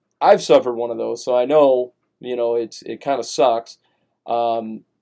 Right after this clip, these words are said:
takes a couple weeks to get, get over it. I think they're expecting him to come back after two weeks, and a sprained A C joint or a separated A C joint, that's, that's a, a, usually a four-week injury there. Um, I mean,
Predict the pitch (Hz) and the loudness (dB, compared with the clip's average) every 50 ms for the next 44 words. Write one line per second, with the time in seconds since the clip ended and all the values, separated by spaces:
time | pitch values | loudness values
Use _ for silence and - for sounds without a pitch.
0 | _ _ _ - 196 190 - - 220 196 165 165 170 170 165 - - 147 143 143 | _ _ _ 0 0 0 0 0 0 0 2 2 2 2 0 -2 -10 -6 -4 -4
1 | 143 - - - - 143 135 143 143 131 - 113 107 107 117 127 - 165 151 131 | -4 -4 -8 -6 -4 -2 0 0 0 -2 -4 -6 -6 -6 -6 -6 -4 -6 -6 -4
2 | 143 139 135 127 - - 147 131 131 131 127 131 123 113 - 143 139 123 120 131 | -4 -4 -4 -6 -4 -2 -4 -2 -2 -6 -8 -8 -8 -4 0 0 0 2 0 0
3 | 131 131 127 - 120 117 - - 117 117 117 117 107 - _ - - 151 139 131 | 0 0 -2 -2 -4 -4 -4 -6 -6 -6 -6 -8 -12 -16 _ -8 -6 -6 -4 -2
4 | 135 139 135 120 98 - - 113 110 110 107 107 104 98 - _ _ _ _ _ | -4 -4 -4 -6 -10 -16 -16 -14 -12 -12 -12 -12 -16 -18 -20 _ _ _ _ _
5 | _ _ 117 117 - - 208 233 254 220 196 180 165 - - 190 180 151 143 143 | _ _ -14 -14 -4 2 2 4 4 4 2 2 2 2 -4 -8 -8 -4 -2 -2
6 | 143 147 147 135 120 117 - - 175 175 170 156 143 139 135 123 123 120 117 120 | -2 -2 -2 -4 -6 -6 -2 -2 -2 -2 0 -2 -4 -4 -4 -4 -4 -4 -4 -6
7 | - 131 123 110 123 120 120 117 113 - _ _ _ _ _ - 151 208 240 - | -10 -14 -12 -10 -8 -6 -6 -8 -10 -12 _ _ _ _ _ -2 -2 -2 -2 -2
8 | - - - 202 - - 262 - - - 220 208 190 175 170 156 139 147 147 139 | -6 -14 -6 -2 -2 -2 -2 -2 -4 -4 -2 2 4 4 4 4 4 2 2 2
9 | 135 131 - - _ _ _ 147 160 180 156 147 139 135 123 117 113 - _ - | 2 0 -2 -6 _ _ _ -12 -12 -8 -6 -6 -4 -2 -2 -2 -4 -4 _ -2
10 | 165 165 156 147 139 131 135 143 143 135 117 - 82 80 82 - - - - _ | 0 0 0 -2 -4 -6 -4 -6 -6 -6 -8 -14 -16 -16 -16 -18 -18 -20 -20 _
11 | _ _ _ _ _ _ _ _ _ 120 120 120 120 117 117 117 117 117 113 - | _ _ _ _ _ _ _ _ _ -8 -6 -4 -4 -4 -6 -6 -10 -14 -18 -20
12 | _ _ 117 123 117 117 117 113 110 107 | _ _ -14 -12 -10 -12 -12 -12 -14 -16